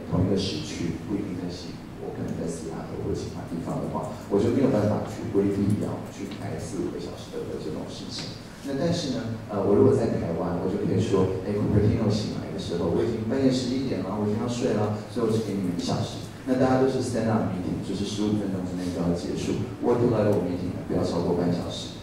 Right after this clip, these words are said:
那因为我就半夜了嘛，那然后我就去睡了。那反过来讲，就是说我如果跟大家说好，那大家就发回去做一些功课，他们也不会有一种好像我就是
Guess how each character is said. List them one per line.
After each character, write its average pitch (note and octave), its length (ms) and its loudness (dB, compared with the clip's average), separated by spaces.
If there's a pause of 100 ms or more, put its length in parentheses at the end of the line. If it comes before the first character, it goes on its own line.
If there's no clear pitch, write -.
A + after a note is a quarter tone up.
那 C3 80 2
因 C3+ 80 6
为 E3 40 6
我 - 120 8
就 A2 160 4
半 A2 240 0
夜 G2+ 160 4
了 - 80 -2
嘛， - 240 -6 (120)
那 G#2 120 0
然 - 160 0
后 - 80 2
我 - 80 2
就 - 160 -2
去 - 80 -8
睡 - 240 -6
了。 - 160 -8 (240)
那 C#3+ 240 -2
反 G2 160 0
过 E3 160 6
来 - 160 6
讲， - 240 0
就 A#2+ 120 0
是 A2+ 120 0
说 A2 320 2
我 F#2+ 80 4
如 A#2 80 4
果 A2+ 80 6
跟 G#2+ 160 4
大 G#2 80 4
家 G#2 120 2
说 G#2 200 0
好， G#2+ 240 -2
那 F2+ 80 -4
大 F2+ 160 -2
家 F2 80 -4
就 F2 400 0
发 F#2 160 -2
回 F#2+ 80 4
去 - 240 2
做 F2 80 4
一 - 40 4
些 - 200 2
功 - 160 2
课， - 160 -4 (240)
他 - 80 4
们 - 80 6
也 - 160 4
不 F#2+ 80 4
会 G#2 160 6
有 - 80 6
一 F2 80 2
种 - 160 -4
好 - 80 -6
像 - 240 -8
我 E2 80 -4
就 - 80 -4
是 F2 400 2